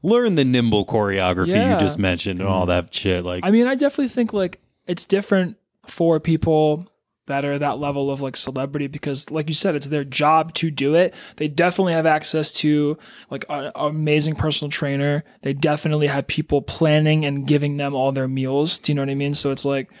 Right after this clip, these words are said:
Speaker 2: yeah, you pretty much just, like, show up and put in the time like you would any other job at that point. And just, but their job is to get absolutely fucking shredded. <laughs>
Speaker 3: <laughs> Yeah. And you'd make a ton of money.
Speaker 2: Yeah.
Speaker 3: That would be cool.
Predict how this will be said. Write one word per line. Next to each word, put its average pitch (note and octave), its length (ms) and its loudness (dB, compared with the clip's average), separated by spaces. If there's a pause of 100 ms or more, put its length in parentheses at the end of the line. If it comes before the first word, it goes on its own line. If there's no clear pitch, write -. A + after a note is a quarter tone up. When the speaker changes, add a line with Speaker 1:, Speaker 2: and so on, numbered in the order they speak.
(420)
Speaker 2:
yeah, D3 260 0
you C3+ 160 -2
pretty F3+ 240 0
much - 140 0
just, - 160 0
like, C#3 120 0
show D3+ 240 2
up D3 60 2
and D3 100 -8
put D#3 120 2
in C#3+ 40 0
the C#3 60 -4
time D3 240 0
like C#3+ 160 0
you D3 60 4
would D3 100 6
any C#3 160 2
other D3+ 160 4
job A#2 220 -6
at G2+ 60 -12
that C3 200 -2
point. C3 320 -2 (460)
And C3 80 -8
just, - 180 -6
but D#3 220 -4
their D#3 100 2
job D3 240 0
is C#3+ 120 -2
to D#3 60 0
get D3 200 -4
absolutely D3 480 -2
fucking C#3 320 -4
shredded. C3+ 500 -2 (240)
<laughs> G3+ 100 0
Speaker 3:
<laughs> - 120 -4
Yeah. G#2 360 2 (1000)
And A2 80 0
you'd G#2 80 4
make G2+ 160 2
a F2+ 40 -4
ton F2+ 180 -2
of F2+ 40 -2
money. G2 380 -4
Speaker 2:
Yeah. B2 480 -6
Speaker 3:
That F2+ 120 -8
would F#2 140 -14
be - 80 -20
cool. G#2+ 160 -20